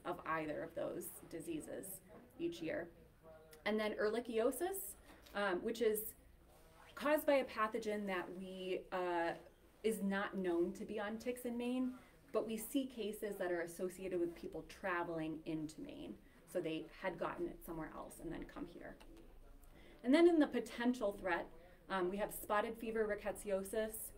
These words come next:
tularemia, and Heartland virus. These are pathogens that we have not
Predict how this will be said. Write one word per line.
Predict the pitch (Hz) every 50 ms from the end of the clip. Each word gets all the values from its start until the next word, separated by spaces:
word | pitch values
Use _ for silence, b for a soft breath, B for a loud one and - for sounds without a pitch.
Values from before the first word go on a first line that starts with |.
| - - -
tularemia, | 269 277 285 254 254 247 240 240 233 226 220 226 -
and | - - -
Heartland | - - 196 - 214 214
virus. | 208 214 208 208 208 214 214 226 220 - - B B B B B B B B -
These | 240 240 247
are | 269
pathogens | 262 254 247 233 233 226 220 220 226 220 220
that | - 196 185
we | 196
have | 190 - 185
not | 185 185 196 -